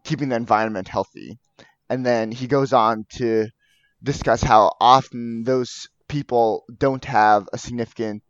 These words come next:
political voice. Um, and I think he gets into some really interesting, uh, or at least somewhat interesting discussions about why it is that the people who benefit from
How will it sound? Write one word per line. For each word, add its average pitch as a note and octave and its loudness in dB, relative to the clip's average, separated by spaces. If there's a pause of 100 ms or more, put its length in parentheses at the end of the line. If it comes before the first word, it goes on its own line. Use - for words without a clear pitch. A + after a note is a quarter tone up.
(260)
political A#2+ -2
voice. A2 -4 (400)
Um, C#2+ -2 (100)
and A#2+ 0
I B2+ 2
think B2 -8
he B2 -14
gets A#2 -2
into A#2+ -14
some A#2 -12
really A2+ -6
interesting, G#2+ -10 (800)
uh, E2+ 2
or G#2+ -2
at - -16
least F3 -6 (100)
somewhat F3 6
interesting A#2+ -8
discussions G#2+ -6 (340)
about B2 4
why A2+ 6
it A2 2
is A#2 0
that A2+ -2
the - -20
people C3 -8
who B2+ -12
benefit B2 -2 (300)
from A2+ -2